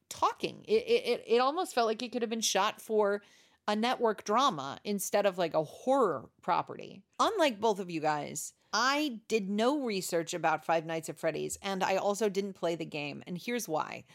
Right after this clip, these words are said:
I have, for all of these other properties that we've watched, known the lore, been, like, able to pick out Easter eggs,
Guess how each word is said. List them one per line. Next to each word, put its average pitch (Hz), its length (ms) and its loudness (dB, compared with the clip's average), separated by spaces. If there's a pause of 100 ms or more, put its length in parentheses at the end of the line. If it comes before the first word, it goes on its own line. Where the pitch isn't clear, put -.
(380)
I 240 140 2
have, 277 380 0
for - 200 -2
all 233 300 6
of 254 140 -2
these 247 240 -2
other 196 180 2
properties 185 560 -2
that 151 120 -6
we've 165 200 -6
watched, 156 480 0 (300)
known 226 400 2
the 269 100 0
lore, 180 680 2
been, 226 160 0
like, 240 220 0
able 202 220 2
to 185 40 -4
pick - 260 -2
out 180 220 2
Easter 170 360 -4
eggs, 147 480 -2